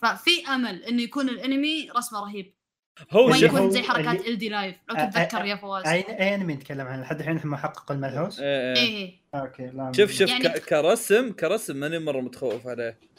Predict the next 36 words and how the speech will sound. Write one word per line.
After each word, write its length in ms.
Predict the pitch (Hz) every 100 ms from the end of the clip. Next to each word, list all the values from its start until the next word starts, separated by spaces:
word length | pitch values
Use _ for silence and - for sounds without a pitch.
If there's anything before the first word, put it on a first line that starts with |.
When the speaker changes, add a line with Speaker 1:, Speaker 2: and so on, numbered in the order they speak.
| _ _ _ _ _ -
Speaker 1:
إيه، 60 |
Speaker 2:
بس 60 | 143
Speaker 1:
لا، 160 | 233 311
الرسم 320 | 440 466 381
حلو، 280 | 320 370 262
لأنه 180 | 226
Speaker 2:
لأن، 60 | 247
Speaker 1:
ماخذين 320 | 214 254 370
Speaker 2:
لا، 60 | 180
لا، 200 | 202 233
Speaker 1:
ستايلها. 540 | 240 277 240 202 - _ -
Speaker 2:
لأن، 320 | 185 214 226
لا، 200 | 247 185
مو 140 | 190
بس 200 | 247 214
كذا، 260 | - 226 147
لأن 160 | 147
أصلًا 240 | 165 196 185
حتى 260 | 233 233
يعني 200 | 226 165
كأنيميشن 640 | 151 165 151 160 196 190 135
مثلًا، 220 | 135 123
خلينا 260 | 135 135
نتكلم 220 | 139 135 139
عن 60 |
أنيميشن، 220 | 135 143
ترى 160 | 139 208
ما 120 | 208
في 140 | 277 214
ذاك 280 | 160 156
الحاجات، 680 | 139 123 104 - 143 139 147
يعني 140 | 143 123
حتى 200 | - -
ما 120 | 185
في 100 | 202
مثلًا 280 | 175 151